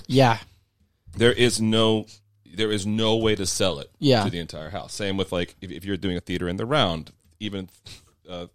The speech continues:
Speaker 2: three quarter thrust, which is kinda what Lamb's is,
Speaker 1: Mm-hmm.
Speaker 2: there are gonna be seats that are gonna s-, suit the trick, and that's fine. Um,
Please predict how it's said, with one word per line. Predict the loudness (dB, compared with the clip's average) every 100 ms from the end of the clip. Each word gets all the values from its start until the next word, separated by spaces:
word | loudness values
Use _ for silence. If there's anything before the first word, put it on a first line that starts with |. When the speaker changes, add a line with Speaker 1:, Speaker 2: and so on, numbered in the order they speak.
| _ -14
Speaker 2:
three | -12
quarter | -4 -2 -2
thrust, | -2 -2 -2
which | -8
is | -8
kinda | -8
what | -10 -10
Lamb's | -10 -10 -10
is, | -10 -10 -10 0
Speaker 1:
Mm-hmm. | 2 4 2
Speaker 2:
there | 2
are | 4
gonna | 4 2
be | 0
seats | -2 -4 -8 -8
that | -16
are |
gonna | -16 -18
s-, | -20 -20 _
suit | -20 -20 -20
the | -16
trick, | -14 -10
and | -6
that's | -6 -2
fine. | -2 -4 -10 _ _ _ _ _ -4
Um, | 0 0 0 -4